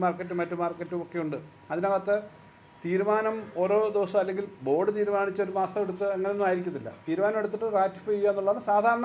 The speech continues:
നടപടിക്രമം. വലിയ, പിന്നെ, സ്ഥാപനങ്ങളെല്ലാം അങ്ങനെയാണ്. ഇവിടെയും സർക്കാർ സ്ഥാപനമായതുകൊണ്ട് മറ്റ് സ്ഥാപനങ്ങളെക്കാളും കുറച്ച് ശ്രദ്ധാപൂർവ്വം തന്നെയാണ് ആ കാര്യങ്ങൾ ചെയ്യേണ്ടത്. അങ്ങനെയാണ് ചെയ്തിട്ടുള്ളത്. ആ ഡിസിഷൻ എടുത്തതിനകത്ത് തെറ്റ് ശരിയൊക്കെ വരാം. അതിനകത്തൊന്നും ഞാൻ പറയുന്നത് ഇപ്പം, പിന്നെ, അവിടെ അല്ലാതെ വേറൊരു സ്ഥാപനത്തിലായിരുന്നെങ്കിൽ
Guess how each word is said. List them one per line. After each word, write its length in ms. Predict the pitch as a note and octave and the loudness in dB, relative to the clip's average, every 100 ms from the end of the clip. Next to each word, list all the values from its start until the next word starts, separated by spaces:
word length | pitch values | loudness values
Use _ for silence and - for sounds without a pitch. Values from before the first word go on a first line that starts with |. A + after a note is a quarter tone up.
| A#3 | 4
നടപടിക്രമം. 460 | G3+ F3+ D3 B2+ B2+ | 4 2 0 -4 -6
വലിയ, 180 | D#3 F#3+ F#3 - | -4 -4 -4 -6
പിന്നെ, 200 | F3 F3 E3+ - - | -4 -2 -4 -6 -8
സ്ഥാപനങ്ങളെല്ലാം 600 | F3 E3+ F3+ F3+ E3+ E3+ D#3 | -2 -2 0 -2 0 0 0
അങ്ങനെയാണ്. 320 | D3+ C3 C3+ | -2 -4 -4
ഇവിടെയും 300 | D3 G3 A3+ - - - - - - | 0 0 0 -4 -18 -20 -20 -8 -4
സർക്കാർ 260 | C#3+ F#3 G#3 | 2 4 4
സ്ഥാപനമായതുകൊണ്ട് 640 | G#3+ A3 A3+ A3+ A3+ A3+ A#3 | 4 2 4 2 2 0 0
മറ്റ് 200 | F#3 A3+ A#3+ G3+ - - | 0 0 0 -4 -12 -4
സ്ഥാപനങ്ങളെക്കാളും 680 | G#3 G#3 A3 A3 A3 A3 G#3+ | -2 0 0 2 4 2 2
കുറച്ച് 200 | G#3 G#3+ | -2 -2
ശ്രദ്ധാപൂർവ്വം 460 | G#3 G3+ G#3+ A3+ A3+ | -2 0 2 2 0
തന്നെയാണ് 240 | A3+ G#3+ G#3 | -2 -2 0
ആ 40 | F3+ | 0
കാര്യങ്ങൾ 240 | G3 F#3 F3+ | -2 -2 -2
ചെയ്യേണ്ടത്. 240 | F3 E3+ | -2 -2
അങ്ങനെയാണ് 320 | D#3 F3+ G3+ F#3 | -2 0 0 0
ചെയ്തിട്ടുള്ളത്. 460 | F#3+ G3 F3+ E3 F3+ - - - - - D3 | 0 0 -2 -4 -6 -10 -20 -20 -20 -2 2
ആ 20 | G#3+ G3+ - - C#3 | 2 2 -4 -10 -2
ഡിസിഷൻ 360 | C#3+ G3 G3+ B3+ | -2 0 0 2
എടുത്തതിനകത്ത് 600 | B3+ B3 B3 B3 A#3+ A#3+ A#3+ | 2 4 2 4 2 0 0
തെറ്റ് 200 | A3+ B3+ G#3+ | 0 0 0
ശരിയൊക്കെ 300 | A#3 A3 G3+ | 2 4 4
വരാം. 180 | C#3 A#2 | 4 2
അതിനകത്തൊന്നും 380 | C#3+ F3 F#3 G3 | 0 -2 -2 -2
ഞാൻ 60 | G3 F#3+ | 2 4
പറയുന്നത് 220 | F#3+ F3+ | 2 0
ഇപ്പം, 140 | F#3+ F#3 - E3 | -4 -6 -8 -2
പിന്നെ, 220 | F3 E3+ D#3 | -2 2 4
അവിടെ 160 | G3 F#3+ | 8 8
അല്ലാതെ 220 | F#3 F3+ | 8 8
വേറൊരു 160 | F3 F#3 | 8 6
സ്ഥാപനത്തിലായിരുന്നെങ്കിൽ 760 | F#3 F3 F3 F3 E3+ E3+ E3+ F3 | 4 4 4 2 2 2 0 0